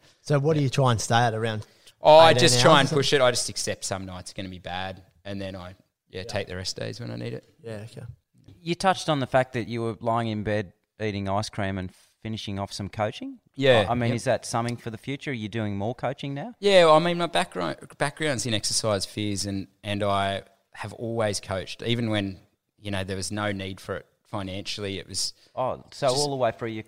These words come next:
Speaker 2: I've,
Speaker 3: career?
Speaker 2: I've never stopped, yeah. I, I just have always really enjoyed, especially working with younger pros. It's just been something I've enjoyed, and, uh, I get to use them as my sort of, um,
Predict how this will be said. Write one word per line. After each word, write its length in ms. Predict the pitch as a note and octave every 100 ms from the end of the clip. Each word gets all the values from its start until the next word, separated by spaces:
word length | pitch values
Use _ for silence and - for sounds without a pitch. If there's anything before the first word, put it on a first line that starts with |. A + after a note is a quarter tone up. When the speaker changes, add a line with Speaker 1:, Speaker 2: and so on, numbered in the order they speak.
| -
Speaker 2:
I've, 120 | A2+
Speaker 3:
career? 140 | G#2+
Speaker 2:
I've 120 | B2 B2
never 180 | C#3
stopped, 440 | G#2 - G#2+ F#2 -
yeah. 240 | G#2 G2 F#2+ _
I, 200 | - A2+ -
I 100 | A#2+
just 220 | C3+ -
have 140 | A2+ G#2+
always 420 | A2+ A#2 G#2+ G2
really 240 | G#2 G2+
enjoyed, 520 | G2 F2 F#2+ G2 F#2+ _ _ -
especially 300 | - - G#3
working 280 | D#3 B2 G#2+
with 140 | F#2+
younger 260 | G2+ G2 F2+
pros. 440 | - F#2+ C#3+ F3
It's 140 | A#2 -
just 180 | A2
been 160 | - G2
something 320 | - F2+ F#2
I've 160 | F#2 F2+
enjoyed, 480 | F2+ G2+ G2 G2 G2
and, 140 | F2+ - _ _ _ _ _
uh, 360 | F#2 F#2 F2+ F2+
I 40 | F#2+
get 140 | G#2
to 100 | -
use 180 | G2 F2+
them 180 | F#2+ F#2+
as 160 | F#2 G2
my 140 | F2+
sort 220 | - G2
of, 80 | F2 _ _ _ _
um, 420 | F#2 F2 F2 E2+